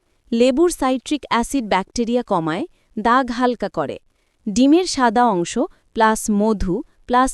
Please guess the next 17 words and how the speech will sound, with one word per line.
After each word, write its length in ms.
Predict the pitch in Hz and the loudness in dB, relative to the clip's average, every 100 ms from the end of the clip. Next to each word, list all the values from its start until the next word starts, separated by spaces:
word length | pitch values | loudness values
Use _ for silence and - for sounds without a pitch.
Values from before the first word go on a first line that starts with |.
| 240 | 0
লেবুর 360 | 269 240 233 160 | 0 2 0 -2
রস 220 | - - - _ _ 240 | -4 -6 -14 _ _ -2
তৈলাক্ত 440 | 269 294 311 - | 0 0 -2 -4
ত্বকে 360 | 320 208 175 240 - | -6 -4 -4 -8 -8
উপকারী। 500 | 165 190 - 135 110 _ _ _ _ _ - | -6 -4 -4 -6 -8 _ _ _ _ _ -6
অ্যাপল 340 | 226 - 381 | -4 0 0
সিডার 320 | 392 320 262 285 | 0 -2 0 0
ভিনেগার 500 | 233 220 214 214 269 - _ | 2 0 0 0 -2 -6 _
প্লাস 240 | 220 214 - | -4 -2 -4
মধু 380 | 196 185 165 233 - _ | -4 -2 -2 -4 -6 _
প্লাস 240 | 233 254 - | -2 0 -2
চিনি 340 | - 294 208 127 _ _ | 0 2 2 -2 _ _
স্ক্রাব 360 | - - 240 247 | -20 -2 2 2
হিসেবে 360 | 277 294 311 269 | 0 -2 -2 0
দাগ 240 | 196 196 208 | 0 0 -2
হালকা 400 | - 233 226 165 | -4 -2 -2 -4
করে। 280 | - 98 | -8 -10